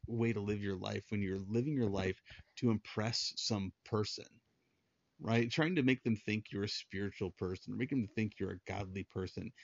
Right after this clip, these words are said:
And yet, in front of your kids, in front of the people who it really matters to,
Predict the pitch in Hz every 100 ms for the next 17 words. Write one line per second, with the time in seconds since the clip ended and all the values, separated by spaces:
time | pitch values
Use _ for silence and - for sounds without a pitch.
0 | - _ _ - 117 113 110 104 - _
1 | _ _ _ _ _ _ _ _ _ _
2 | _ _ _ _ 123 - 165 214 247 285
3 | - - 135 - - - - - _ _
4 | _ _ _ _ _ - _ - 135 -
5 | 233 294 - 202 - 135 127 120 - _
6 | _ - - 120 123 180 240 254 175 120
7 | 147 214 196 - 220 262